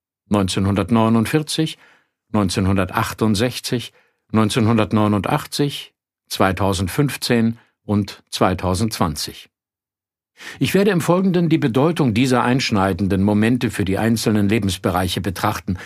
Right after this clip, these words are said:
allerdings eher thematisch geordnet als chronologisch. Sie haben tiefe Spuren in der Gesellschaft hinterlassen und allesamt Deutschland zu dem gemacht, was es heute ist.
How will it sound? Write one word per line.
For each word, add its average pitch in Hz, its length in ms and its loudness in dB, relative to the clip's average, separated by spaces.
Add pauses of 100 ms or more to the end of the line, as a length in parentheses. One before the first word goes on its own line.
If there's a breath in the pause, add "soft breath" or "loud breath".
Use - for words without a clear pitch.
(240 loud breath)
allerdings 95 520 0
eher 104 360 0
thematisch 113 540 0
geordnet 113 540 0
als 95 220 -6
chronologisch. - 720 -2 (800)
Sie 127 180 0
haben 156 280 -2
tiefe 185 300 -2
Spuren 95 480 -2
in 82 100 -6
der 95 100 -2
Gesellschaft 104 580 -2
hinterlassen 123 600 0 (360 loud breath)
und 101 320 -2
allesamt 135 760 -2
Deutschland 110 540 0
zu 151 100 0
dem 101 260 0
gemacht, 98 600 -4 (100)
was 101 180 -4
es 117 140 -4
heute 107 300 -2
ist. - 360 -8